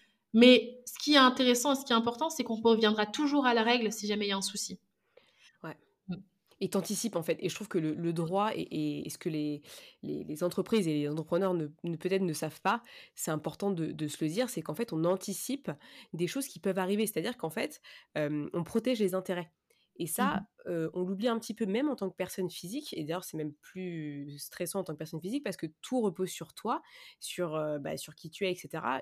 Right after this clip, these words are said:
Speaker 2: Quand t'as une société, c'est différent parce que ça repose sur une personne morale qui,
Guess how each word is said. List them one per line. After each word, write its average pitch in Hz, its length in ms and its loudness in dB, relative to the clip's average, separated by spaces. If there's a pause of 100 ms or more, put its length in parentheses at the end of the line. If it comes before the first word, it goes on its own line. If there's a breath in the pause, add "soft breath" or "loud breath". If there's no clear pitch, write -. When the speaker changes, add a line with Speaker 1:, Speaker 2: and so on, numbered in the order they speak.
(140)
Speaker 2:
Quand 165 140 -10
t'as 165 100 -4
une 165 120 0
société, 175 380 -4
c'est 156 120 -6
différent 180 340 -2
parce 170 140 -6
que - 80 -12
ça - 100 -10
repose 180 220 -8
sur 156 220 -8
une 151 80 -6
personne 160 300 -6
morale 180 360 0
qui, 151 280 -10